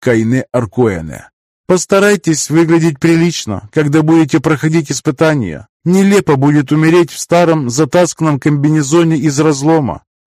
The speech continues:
Гай обернулся и увидел, что княжна движением фокусника распахнула двери одного из помещений. "Прошу, господа".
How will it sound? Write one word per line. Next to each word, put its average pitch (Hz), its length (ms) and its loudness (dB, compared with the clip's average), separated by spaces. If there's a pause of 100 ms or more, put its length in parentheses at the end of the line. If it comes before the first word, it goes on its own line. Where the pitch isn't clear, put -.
Гай 117 220 0
обернулся 113 580 -2
и 123 140 -2
увидел, 113 340 0
что 117 200 -6
княжна 101 520 -4
движением 113 520 -2
фокусника 101 600 -6
распахнула 120 640 -2
двери 107 320 -2
одного 120 380 -2
из 113 100 -4
помещений. 120 680 -6 (440)
"Прошу, 170 540 -2 (100)
господа". 147 640 -2